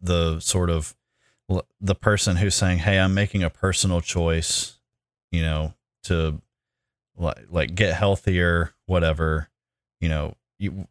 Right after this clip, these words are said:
you can, obviously there's a lot of different ways to go about doing that, and some are more effective than others. Um, but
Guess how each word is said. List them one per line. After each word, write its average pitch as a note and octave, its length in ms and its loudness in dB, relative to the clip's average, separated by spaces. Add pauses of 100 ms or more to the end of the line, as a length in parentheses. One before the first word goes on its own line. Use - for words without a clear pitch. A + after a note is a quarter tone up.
(140)
you A2 180 0
can, G2+ 400 0 (840)
obviously G#2+ 400 2
there's F#2+ 220 2
a G2 60 2
lot F#2 220 4
of F2 120 2
different E2+ 340 -2
ways E2 420 2
to - 120 -2
go F2+ 240 2
about E2 400 2
doing D#2+ 300 0
that, D#2+ 320 0
and D#2 200 -2 (400)
some A2+ 220 4
are F#2+ 80 4
more F#2 200 4
effective E2+ 460 0
than D2+ 140 0
others. E2 600 0 (400)
Um, D2+ 480 0 (720)
but E2+ 400 2